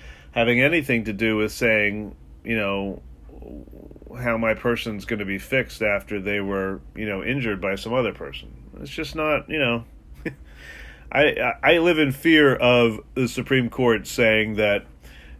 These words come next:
you know, you can no longer collect pain and suffering damages for your clients, because I got a lot of injured clients and a lot of people who need, you know, retribution and vengeance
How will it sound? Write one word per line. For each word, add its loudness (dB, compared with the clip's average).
you -4
know, 0
you -2
can -2
no 4
longer 0
collect 2
pain 2
and -2
suffering -2
damages -2
for 0
your -2
clients, -6
because -6
I 2
got 4
a 2
lot 4
of 0
injured -2
clients -4
and -4
a -2
lot 4
of 2
people -4
who -4
need, -4
you -10
know, -4
retribution -2
and -10
vengeance -8